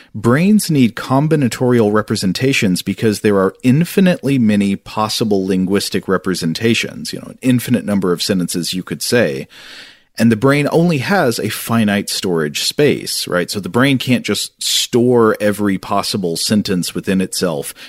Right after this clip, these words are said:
and then check whatever somebody just said against that sentence stored in memory. It's got to be flexible. It's got to be able to build an understanding of sentences on the fly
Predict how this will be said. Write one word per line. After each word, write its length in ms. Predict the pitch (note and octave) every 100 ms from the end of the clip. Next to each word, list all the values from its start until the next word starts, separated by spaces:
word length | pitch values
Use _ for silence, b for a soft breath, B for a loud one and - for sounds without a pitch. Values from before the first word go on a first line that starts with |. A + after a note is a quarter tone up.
| B
and 160 | G2+ G2+
then 140 | F#2+
check 380 | F2+ - A2 -
whatever 340 | G2+ F#2+ F#2
somebody 460 | F2+ G#2+ F#2+ F#2 F2+
just 220 | F#2 -
said 220 | - F#2+
against 300 | E2+ F2+ E2+
that 280 | - F#2 - _
sentence 480 | - - G#2 F#2+ E2+
stored 320 | - G#2 F#2+
in 160 | F2 E2+
memory. 420 | B2+ A#2 E2 E2 - B B
It's 160 | G#2 -
got 180 | B2 A2
to 60 |
be 120 | G#2+ F2+
flexible. 600 | - E3+ - F#2+ C#2+ F2
It's 140 | -
got 140 | A#2
to 80 | -
be 160 | G#2+ G2+
able 180 | F#2 F2+
to 160 | G2
build 640 | E2 E2+ - C3 C#3 C#3 A#2
an 140 | G#2+
understanding 960 | G#2 A2 G#2 F#2 - A#2 A2+ G#2+ G2+ F2+
of 140 | F2
sentences 720 | - G#2+ F#2 F#2+ - G2 E2+ -
on 300 | G2+ G2 F2+
the 80 | E2+
fly 580 | - B2+ B2 F2 D#2+